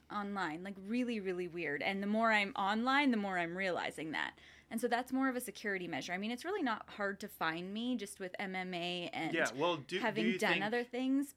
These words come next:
Speaker 1: but Meg B Z K is, you know, parts of my name, so that's what it's gonna be for now.
Speaker 2: But do you think that is gonna hold you back in the future when,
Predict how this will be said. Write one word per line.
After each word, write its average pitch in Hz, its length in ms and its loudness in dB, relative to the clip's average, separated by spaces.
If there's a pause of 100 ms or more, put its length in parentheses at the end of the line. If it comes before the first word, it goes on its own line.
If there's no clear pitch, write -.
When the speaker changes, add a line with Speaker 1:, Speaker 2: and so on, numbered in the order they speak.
Speaker 1:
but 185 340 4
Meg 202 240 -6
B 208 100 -6
Z 202 140 -8
K 202 320 -4
is, 170 240 -6 (220)
you 202 120 -8
know, 170 200 -8 (220)
parts 190 280 -6
of 190 80 -12
my 180 140 -4
name, 175 440 -6
so 170 320 -4
that's - 300 -8 (260)
what 185 120 -8
it's 180 120 -12
gonna 180 140 -10
be 180 140 -10
for 214 140 -14
now. - 240 -12 (340)
Speaker 2:
But 160 180 2
do 160 100 0
you 160 140 2
think 156 360 -4
that 127 300 0
is 139 240 -4
gonna 127 180 -6
hold 131 300 -4
you 127 80 -8
back 113 360 -2
in 120 80 -10
the 110 40 -12
future 135 480 -4
when, 117 440 -6